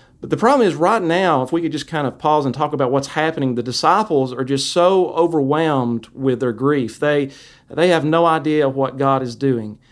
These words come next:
Uh, you know, they had thought that Jesus was the Messiah, but Jesus has just told them that he is going to die. In their understanding, Messiahs don't die. Messiahs conquer. Messiahs are victorious. Messiahs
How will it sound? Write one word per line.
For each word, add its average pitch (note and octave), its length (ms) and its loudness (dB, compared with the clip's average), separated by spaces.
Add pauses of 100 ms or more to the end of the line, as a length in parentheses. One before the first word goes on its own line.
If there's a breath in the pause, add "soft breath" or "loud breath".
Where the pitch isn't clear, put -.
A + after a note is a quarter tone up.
(360 soft breath)
Uh, F2+ 140 -18
you C3+ 120 -6
know, C#3 40 -2
they E3+ 220 4
had E3 160 2
thought D#3 340 0
that B2+ 140 -8
Jesus D3+ 580 -4
was C3+ 160 -4
the C3 80 -6
Messiah, C3+ 540 2
but C#3 400 -10
Jesus E3 400 -2
has C3+ 160 -4
just E3+ 320 -2
told F3 260 2
them A2+ 300 -8 (260 soft breath)
that C#3 140 2
he F3 180 2
is D#3+ 100 0
going E3 280 2
to E3 60 -4
die. F3 320 -2 (680 soft breath)
In E3+ 140 4
their G#3 200 6
understanding, E3+ 600 0
Messiahs E3+ 520 0
don't D#3+ 280 0
die. C#3+ 260 0
Messiahs C#3 480 0
conquer. D#3 640 -2 (340 soft breath)
Messiahs E3 640 2 (100)
are C#3+ 440 -2
victorious. C#3+ 720 -2
Messiahs D#3 560 0